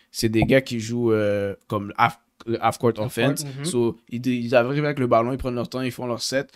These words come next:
Speaker 1: ils se placent, ils vont chercher le mismatch. So, c'est déjà là, c'est pas quelque chose que Westbrook, il fait, là. C'est pas, c'est vraiment deux styles carrément différents. Puis tu, t'essaies de dire, là, t'essaies de dire à Westbrook, « Je veux que tu joues dans le système où lui,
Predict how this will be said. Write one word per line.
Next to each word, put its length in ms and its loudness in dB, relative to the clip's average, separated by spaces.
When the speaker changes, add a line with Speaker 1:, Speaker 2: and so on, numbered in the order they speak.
Speaker 1:
ils 100 -6
se 100 -8
placent, 360 2
ils 100 -6
vont 80 -6
chercher 300 0
le 60 4
mismatch. 720 4
So, 260 2
c'est 140 -6
déjà 240 8
là, 80 6
c'est 120 -6
pas 140 0
quelque 100 -6
chose 140 -4
que 80 -4
Westbrook, 440 -2
il 100 -6
fait, 200 4
là. 180 -2
C'est 180 -6
pas, 260 2
c'est 140 0
vraiment 240 8
deux 300 8
styles 400 2
carrément 360 6
différents. 480 -2
Puis 100 -6
tu, 260 -4
t'essaies 240 4
de 100 8
dire, 340 -2
là, 200 -2
t'essaies 200 2
de 60 0
dire 220 2
à 80 10
Westbrook, « 540 4
Je 180 2
veux 60 6
que 60 -2
tu 200 -2
joues 380 0
dans 140 8
le 100 4
système 640 6
où 140 2
lui, 440 4